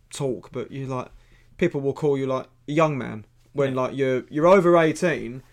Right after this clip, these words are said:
Speaker 1: so you are by definition you are an adult. Sort of older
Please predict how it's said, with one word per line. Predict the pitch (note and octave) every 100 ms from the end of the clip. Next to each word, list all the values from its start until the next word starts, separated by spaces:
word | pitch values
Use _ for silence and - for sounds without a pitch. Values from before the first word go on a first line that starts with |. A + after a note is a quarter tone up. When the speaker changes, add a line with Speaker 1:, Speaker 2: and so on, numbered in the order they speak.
| _ _ _ _
Speaker 1:
so | -
you | D#3 D#3+
are | F#3 D3+
by | E3 D#3+
definition | D3+ G3+ - F#3 F3+ - B2+
you | D3
are | C#3+
an | -
adult. | E3+ C#3 F2 B2 - _ _ _ _ _ _ _ _ _ -
Sort | - C3+ C3
of | - _ _ _ _ _ _ _ _ -
older | F3 F3+ D#3+ C3 A#2+